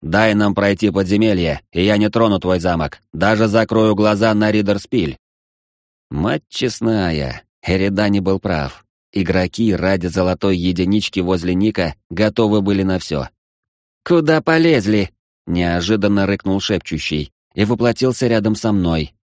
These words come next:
причём не один. Два невидимых доселе бойца Руарда рухнули на камни, обездвиженные ошеломлением.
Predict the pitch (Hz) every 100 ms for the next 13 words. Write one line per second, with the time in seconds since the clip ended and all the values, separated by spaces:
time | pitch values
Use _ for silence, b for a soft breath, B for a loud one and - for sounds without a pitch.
0 | _ 85 82 - 76 85 98 101 110 90
1 | 73 67 _ _ _ _ - 95 117 104
2 | 104 117 107 107 101 101 95 107 101 95
3 | 95 104 95 101 117 107 107 101 _ 95
4 | 113 107 104 104 107 - 92 78 73 -
5 | - 85 95 85 90 87 87 87 85 -
6 | 87 85 90 95 78 67 - -